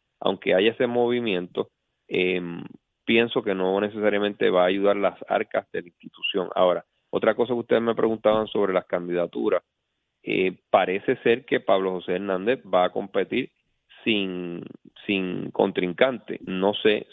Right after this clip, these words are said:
si Héctor Ferrer, hijo, que es representante y que había anunciado su interés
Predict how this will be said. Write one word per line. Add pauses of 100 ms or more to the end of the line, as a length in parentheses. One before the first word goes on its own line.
si (100)
Héctor
Ferrer,
hijo, (1000)
que
es
representante
y
que
había
anunciado (120)
su
interés